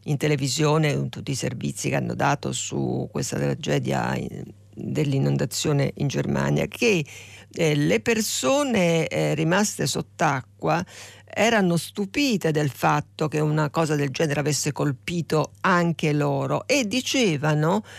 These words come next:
eh, "Noi le guardavamo in televisione e pensavamo che fossero soltanto un problema di altri, dei paesi del Mediterraneo, e invece adesso, eh,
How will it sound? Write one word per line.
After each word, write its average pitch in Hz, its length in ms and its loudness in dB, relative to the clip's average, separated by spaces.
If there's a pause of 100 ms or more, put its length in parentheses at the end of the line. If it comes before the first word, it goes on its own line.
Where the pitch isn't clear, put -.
(280)
eh, 151 580 4
"Noi 196 520 2
le 175 140 2
guardavamo 202 540 2
in 170 80 0
televisione 196 800 0
e 180 40 0
pensavamo 165 500 0
che 151 120 0
fossero 160 800 0
soltanto 185 680 0
un 147 80 -2
problema 160 460 0
di 151 180 0
altri, 156 580 2
dei 147 120 0
paesi 156 540 0
del 143 160 0
Mediterraneo, 143 1000 0 (560)
e - 200 0
invece 254 340 2
adesso, 190 800 0
eh, - 320 -4